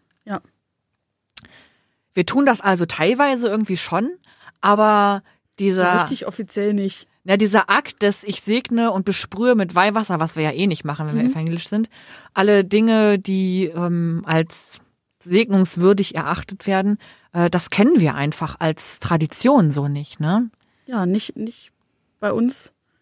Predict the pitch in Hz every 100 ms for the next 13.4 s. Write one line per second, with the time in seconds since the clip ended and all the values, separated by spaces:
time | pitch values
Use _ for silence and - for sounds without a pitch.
0 | _ _ 240 226 214 233 240 202 190 190
1 | 190 - _ _ 214 226 220 233 240 277
2 | 302 247 220 - - _ _ _ _ _
3 | _ 196 214 285 294 285 262 226 214 269
4 | 285 269 226 262 254 254 254 262 262 -
5 | 226 - 247 254 254 - 254 262 277 170
6 | 165 196 180 170 160 190 208 233 226 226
7 | 226 - 220 233 226 - 254 190 180 175
8 | 208 _ - - 202 202 214 - 214 214
9 | 226 226 226 214 208 208 208 202 - -
10 | 226 - - - - 226 233 208 208 202
11 | 220 185 220 214 208 170 202 202 185 175
12 | 175 208 202 196 196 196 - 196 202 -
13 | - - 175 170